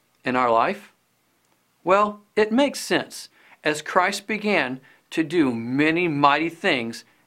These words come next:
after his testing of obedience. Before his testing,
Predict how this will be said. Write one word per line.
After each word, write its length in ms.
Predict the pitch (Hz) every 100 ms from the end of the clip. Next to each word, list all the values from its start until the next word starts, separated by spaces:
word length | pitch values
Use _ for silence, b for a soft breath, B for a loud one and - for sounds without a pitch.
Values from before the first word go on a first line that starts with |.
| _
after 320 | 165 202 202
his 220 | 143 139 -
testing 580 | 196 190 - 117 110 - _ _ _ -
of 140 | 113
obedience. 640 | 110 123 123 113 - - - _ _ b b b b b b b b
Before 380 | - 214 349 349
his 160 | 180 -
testing, 580 | - 135 - 120 120